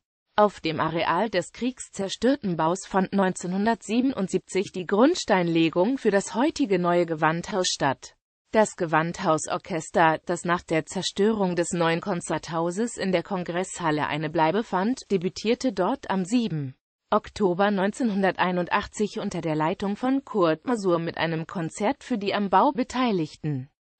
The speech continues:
An der gegenüberliegenden Nordseite eröffnete Anfang achtzehnhundertachtundsechzig mit Goethes Iphigenie auf Tauris das von Karl Ferdinand Langhans entworfene neue Theater.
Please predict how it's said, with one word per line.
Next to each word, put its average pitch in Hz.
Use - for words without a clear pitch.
An 220
der 196
gegenüberliegenden 180
Nordseite 190
eröffnete 196
Anfang 240
achtzehnhundertachtundsechzig 196
mit 190
Goethes 196
Iphigenie 180
auf -
Tauris 208
das -
von 196
Karl 202
Ferdinand 220
Langhans 175
entworfene 165
neue 170
Theater. 190